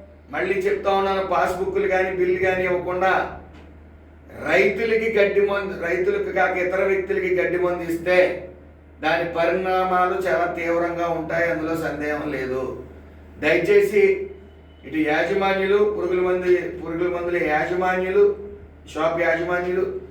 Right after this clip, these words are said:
అలాగే డీలర్స్ అందరికీ మరొకసారి విన్నపం, దయచేసి మీరు ఎట్టి పరిస్థితుల్లో పాస్‌బుక్ లేకుండా, అలాగే, ఆ, బిల్లు ఇవ్వకుండా వేరే వ్యక్తులకు కానీ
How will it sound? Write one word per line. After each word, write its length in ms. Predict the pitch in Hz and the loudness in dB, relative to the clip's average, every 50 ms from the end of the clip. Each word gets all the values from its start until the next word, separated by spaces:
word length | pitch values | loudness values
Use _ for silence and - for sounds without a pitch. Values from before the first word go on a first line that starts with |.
| - - - | -18 -10 -6
అలాగే 260 | 123 151 160 160 160 | -4 -2 -2 -2 -2
డీలర్స్ 360 | 156 160 185 185 190 190 190 | 0 0 2 2 2 2 0
అందరికీ 480 | 185 175 180 180 190 190 - 185 190 190 | -2 -2 0 0 0 0 0 0 0 -2
మరొకసారి 680 | 180 - 165 170 196 202 196 208 208 208 202 190 190 190 | -2 -2 0 0 0 0 0 0 0 0 2 2 2 0
విన్నపం, 640 | 185 185 185 185 185 185 196 196 196 - - - - - - - - - - - - | 0 0 -2 -2 -2 -2 -2 -2 -2 -4 -6 -10 -16 -18 -20 -20 -20 -20 -16 -6 0
దయచేసి 600 | 160 180 196 208 202 - 226 226 220 220 226 226 | 2 4 4 4 4 4 4 4 4 4 2 0
మీరు 180 | 214 202 202 | 2 2 4
ఎట్టి 340 | 196 196 185 190 202 202 - | 2 2 2 2 2 2 2
పరిస్థితుల్లో 640 | 185 190 196 196 - 202 208 202 202 202 208 214 214 | 2 0 0 0 -2 -4 -4 0 0 0 0 0 0
పాస్‌బుక్ 600 | 208 180 185 185 196 202 202 - 202 202 196 180 | 0 0 2 2 2 2 2 0 0 0 0 2
లేకుండా, 800 | 185 185 185 185 185 185 185 185 190 196 196 185 - - - - - - - - - - - - - - - - - - - - - - - - - | 2 2 2 2 2 0 0 2 4 4 4 4 2 0 -4 -8 -14 -18 -20 -20 -20 -20 -20 -20 -20 -20 -20 -20 -20 -20 -20 -20 -20 -20 -20 -10 -2
అలాగే, 760 | - 151 185 202 208 208 208 214 196 175 - - - - - - - - - - - - - - - - - - - - - - - - - 156 | 0 4 4 4 4 4 4 4 4 2 2 -2 -6 -10 -14 -18 -20 -20 -20 -20 -20 -20 -20 -20 -20 -20 -20 -20 -20 -20 -20 -20 -20 -8 -2 2
ఆ, 340 | 160 165 165 165 160 160 160 160 | 4 4 4 4 2 0 -2 -2
బిల్లు 220 | 180 196 - 214 | 0 0 2 2
ఇవ్వకుండా 800 | 226 208 202 202 202 202 202 202 202 202 190 180 156 - - - - - - - - - - - - - - - - - - - - - - - - - | 4 4 4 4 4 2 2 4 4 4 4 4 2 -2 -6 -10 -14 -18 -20 -20 -20 -20 -20 -20 -20 -20 -20 -20 -20 -20 -20 -20 -20 -20 -20 -20 -20 -14
వేరే 320 | - - 165 185 196 190 190 | -6 -2 0 2 4 4 4
వ్యక్తులకు 480 | 185 180 185 180 - 202 202 202 202 | 4 2 2 2 2 4 4 6 4
కానీ 600 | 202 196 190 190 196 202 208 214 208 - - - | 4 4 4 2 4 2 2 2 0 0 -4 -8